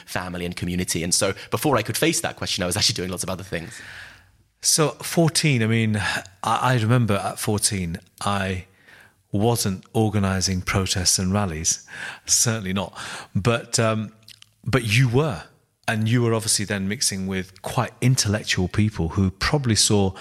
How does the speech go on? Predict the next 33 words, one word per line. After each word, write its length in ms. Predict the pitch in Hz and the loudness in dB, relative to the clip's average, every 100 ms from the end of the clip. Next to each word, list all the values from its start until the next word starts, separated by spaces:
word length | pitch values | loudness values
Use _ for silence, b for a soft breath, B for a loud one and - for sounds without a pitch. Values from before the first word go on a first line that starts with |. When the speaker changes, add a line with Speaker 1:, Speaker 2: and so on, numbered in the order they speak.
| B B B | B B B
Speaker 2:
"Hold 200 | 107 98 | 0 2
on, 80 | 90 | 2
there's 180 | 87 95 | 0 0
a 120 | 90 | -4
talented 580 | - - 120 107 92 85 | -4 -2 0 0 0 0
young 220 | 92 87 | 0 0
boy 260 | 95 107 | 0 0
here 300 | 95 80 - - B B B B | 0 -4 -8 -14 B B B B
that, 360 | 95 90 - - | -4 -4 -4 -2
um, 380 | 92 87 85 90 _ - - | 0 0 -4 -8 _ -20 -6
could 160 | - 117 | -2 0
develop 420 | 107 104 98 - | 0 0 0 -2
into 180 | 92 92 | -2 0
something, 560 | - 95 90 95 90 - B B B B | -2 -2 -6 -4 -4 -8 B B B B
uh, 360 | - 92 92 92 - _ _ _ - | -2 -2 -2 -4 -8 _ _ _ -4
a 80 | 110 | 0
lot 260 | 107 107 98 | 2 0 0
more, 520 | 107 107 98 95 - _ _ - | 0 2 2 -2 -6 _ _ -4
you 160 | 107 101 | -2 -2
know, 240 | 90 90 - | -4 -6 -10
uh, 220 | - - 92 _ - | -6 -6 -6 _ -4
it 300 | 151 151 139 | -2 -2 2
will 180 | 139 | 4
continue 480 | 127 135 123 143 131 | 4 2 4 2 2
the 120 | 120 | 0
fight 340 | 110 - 117 - | -2 0 -2 -2
for 100 | 104 | -2
the 80 | 101 | 0
next 240 | 104 - | 0 -2
generation." 580 | - 101 101 110 - 82 B B B B B B _ _ _ _ _ _ _ - | -2 0 0 0 0 -6 B B B B B B _ _ _ _ _ _ _ -6
Do 140 | 110 196 | 0 2
you 180 | 233 | 2
think 440 | 208 - 175 135 | 0 0 0 0